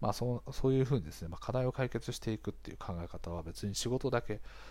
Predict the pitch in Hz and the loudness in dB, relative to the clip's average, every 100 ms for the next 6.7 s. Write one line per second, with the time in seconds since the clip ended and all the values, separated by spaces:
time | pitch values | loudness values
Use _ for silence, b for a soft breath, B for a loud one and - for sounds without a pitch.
0 | B 117 95 82 - - 80 - 123 131 | B 4 6 4 0 -4 -2 2 4 4
1 | 131 87 78 - - - 82 92 80 90 | 2 0 -4 -6 -8 -6 -2 -2 -2 -2
2 | 117 127 110 110 110 104 95 98 - - | 0 4 4 4 2 0 0 -2 -4 -4
3 | - B B B - 87 113 104 107 110 | -4 B B B -6 0 2 2 -2 -2
4 | 101 101 - - - 107 98 101 90 92 | 0 0 -2 -8 2 4 6 4 4 2
5 | - 120 117 - 110 - 110 82 80 98 | 2 2 2 2 2 2 -2 -2 -2 -2
6 | - - - 92 90 120 | -2 -6 -4 -4 -2 -2